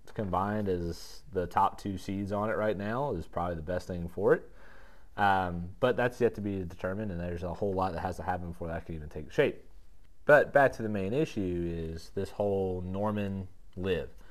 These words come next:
Again, tell me what you think below, but I think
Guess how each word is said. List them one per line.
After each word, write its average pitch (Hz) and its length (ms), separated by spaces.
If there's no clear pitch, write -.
Again, 98 260
tell 131 140
me - 20
what 156 140
you 151 40
think 135 160
below, 104 480
but 90 200
I 95 80
think 196 320